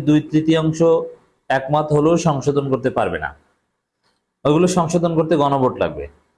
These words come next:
কিন্তু হাসিনা এই সর্বশেষবার এসে এই গণভোটের বিধান সংবিধান থেকে উঠিয়ে দিয়েছে। তাহলে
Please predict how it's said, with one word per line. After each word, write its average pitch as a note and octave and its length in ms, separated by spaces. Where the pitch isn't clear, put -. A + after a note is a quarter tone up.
কিন্তু D3 180
হাসিনা D#3+ 420
এই F#3+ 160
সর্বশেষবার F3+ 720
এসে E3+ 200
এই C3 80
গণভোটের E3 540
বিধান D#3+ 260
সংবিধান D3 460
থেকে C#3+ 160
উঠিয়ে B2 340
দিয়েছে। E2+ 340
তাহলে E3 260